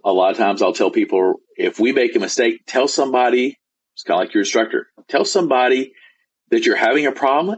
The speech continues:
and let's fix it. We're not gonna worry about the blame. Let's get the problem fixed. And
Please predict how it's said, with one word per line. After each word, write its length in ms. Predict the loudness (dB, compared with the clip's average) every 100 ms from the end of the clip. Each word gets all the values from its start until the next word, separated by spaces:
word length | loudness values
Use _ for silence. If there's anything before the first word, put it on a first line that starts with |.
| -2
and 100 | 0
let's 200 | 0 -2
fix 260 | -4 -4 -6
it. 120 | -10 _ _ _ _ _ _
We're 140 | -2 0
not 120 | 2
gonna 180 | 2 2
worry 280 | 4 2 2
about 180 | 0
the 60 | -2
blame. 420 | 0 0 0 0
Let's 220 | -2 -2
get 200 | -2 -2
the 100 | -2
problem 440 | -2 0 0 0 -4
fixed. 640 | -2 -2 0 -4 -8 -10 _ _ _ _ -8
And 640 | -4 -2 -2 -4 -8 -12